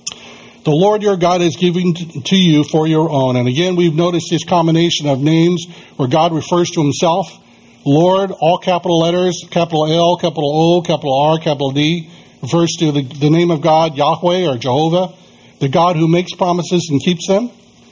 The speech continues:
And he follows up with the coupling of the word of, of Lord with the word God, capital G, little O, little D, Elohim, the God who creates out of nothing.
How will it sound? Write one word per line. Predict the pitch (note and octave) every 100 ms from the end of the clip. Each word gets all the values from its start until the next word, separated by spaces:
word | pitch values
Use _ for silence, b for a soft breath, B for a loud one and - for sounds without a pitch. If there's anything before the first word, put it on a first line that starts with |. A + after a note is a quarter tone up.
| B B B -
And |
he | D3+ -
follows | F#3+ F#3+ F3 F3+
up | G#3
with | F#3 C#3+
the | D3
coupling | - G3+ G#3 G#3
of | G3+
the | F#3
word | E3+ F#3 F#3+ G3+
of, | D3 C#3 B B
of | D3+ B2+
Lord | D#3 F3 F#3+
with | E3+
the | E3
word | D#3+ D#3
God, | B2+ D#3 D#3+ E3
capital | F#3 E3+ E3+
G, | C#3+ D3+ F3
little | E3+ D#3+ D#3
O, | D#3+
little | D#3+ D#3+
D, | D3+ D#3+ F#3 E3+ B
Elohim, | C#3 D#3+ E3+ E3 F3 G#3+ G3 B B B
the | -
God | B2 D#3+ F3+ E3
who | F3+
creates | - E3+ E3 E3+
out | F3 D#3+
of |
nothing. | D3 D3+ F3+ F3+ G3